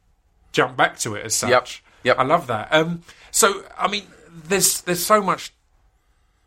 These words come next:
Speaker 1: to discuss as someone who writes and directs and scores or works with on the score at least. But let's start with a, a Brawl in, in Cell Block ninety-nine.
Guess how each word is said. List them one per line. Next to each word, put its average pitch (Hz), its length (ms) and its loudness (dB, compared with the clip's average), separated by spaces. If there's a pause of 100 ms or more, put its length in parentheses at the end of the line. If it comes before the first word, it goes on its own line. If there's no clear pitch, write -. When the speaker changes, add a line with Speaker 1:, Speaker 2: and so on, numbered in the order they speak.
Speaker 1:
to - 140 2
discuss 120 560 2
as 120 540 -6 (400)
someone 117 440 -4
who 110 160 -12
writes 143 760 0
and 120 240 -14
directs - 960 0
and 113 180 -10
scores 151 720 6
or 120 80 -2
works 131 600 0
with 135 160 -2
on 131 160 0
the 123 60 -2
score 127 360 4
at 113 60 -2
least. 143 400 2 (360)
But 165 120 4
let's 175 140 0
start 196 360 4
with 147 300 -4 (340)
a, 135 160 0 (280)
a 147 60 0
Brawl 135 280 4
in, 117 100 -8 (680)
in 139 120 -2
Cell 123 180 6
Block 117 200 0
ninety-nine. 120 480 -2